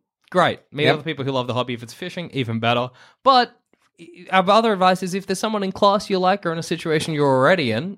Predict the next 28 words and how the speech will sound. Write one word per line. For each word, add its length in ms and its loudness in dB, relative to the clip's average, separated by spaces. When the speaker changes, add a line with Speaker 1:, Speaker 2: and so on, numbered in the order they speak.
Speaker 1:
and 160 -6
you 120 -6
would 120 -6
like 220 -2
to 60 -2
hang 180 -2
out 80 -2
with 100 -6
them 120 -4
outside 340 -4
of 60 -8
it, 80 -10
just 180 -10
ask. 340 -6
Let's 120 -8
grab, 180 2
Speaker 2:
Yes. 140 -4
Speaker 1:
let's 200 -12
grab 260 -4
some 140 -2
lunch 240 -2
or 220 0
Speaker 2:
Jo-, 300 2
join 280 4
a 60 4
club, 500 4
join 220 2
a, 180 2